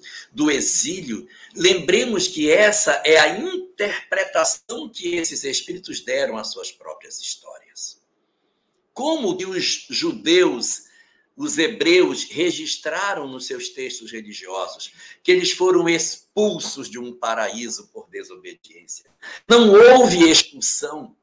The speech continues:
O que há é um recolhimento das almas para que elas consigam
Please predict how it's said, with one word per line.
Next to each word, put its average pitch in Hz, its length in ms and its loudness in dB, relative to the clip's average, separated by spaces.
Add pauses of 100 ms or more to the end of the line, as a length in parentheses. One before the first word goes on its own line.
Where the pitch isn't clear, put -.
(420)
O 175 100 -18
que - 240 -4
há 202 220 4
é 196 60 0
um 190 120 -8
recolhimento 180 1080 -4
das 135 320 -4
almas 160 480 -4
para 147 260 -8
que - 120 -14
elas 151 220 -6
consigam 151 800 -10